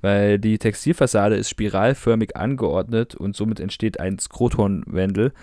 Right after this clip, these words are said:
was natürlich die, ähm, Funktion hat, dass Windleisten, also Wind mehr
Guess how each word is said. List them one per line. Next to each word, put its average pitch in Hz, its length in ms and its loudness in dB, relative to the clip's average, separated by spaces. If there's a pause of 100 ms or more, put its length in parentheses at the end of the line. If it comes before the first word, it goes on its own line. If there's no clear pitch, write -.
(380)
was - 280 0
natürlich 104 400 -4
die, 98 280 -4
ähm, 95 420 -2 (160)
Funktion 120 400 -4
hat, 117 280 -4
dass 101 240 -6
Windleisten, 110 840 -6
also 98 260 -8
Wind 117 320 -6
mehr 101 440 -6